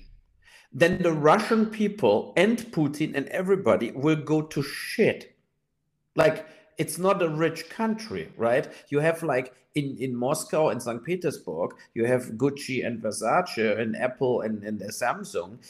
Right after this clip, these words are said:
But look on the land map. Russia is the biggest land in the, in the world, like,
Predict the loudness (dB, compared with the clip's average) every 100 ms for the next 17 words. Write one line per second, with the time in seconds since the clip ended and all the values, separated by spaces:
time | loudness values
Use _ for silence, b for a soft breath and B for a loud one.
0 | B 4 4 2 -16 -20 _ _ _ _
1 | _ _ 0 0 2 0 0 0 0 -2
2 | -4 -8 -8 -12 _ 2 2 2 -2 -2
3 | -6 -8 -6 -4 2 2 2 -2 -4 -2
4 | -2 -4 -12 _ _ -6 -4 -6 -6 -4
5 | -4 2 6 6 6 0 -4 -2 -2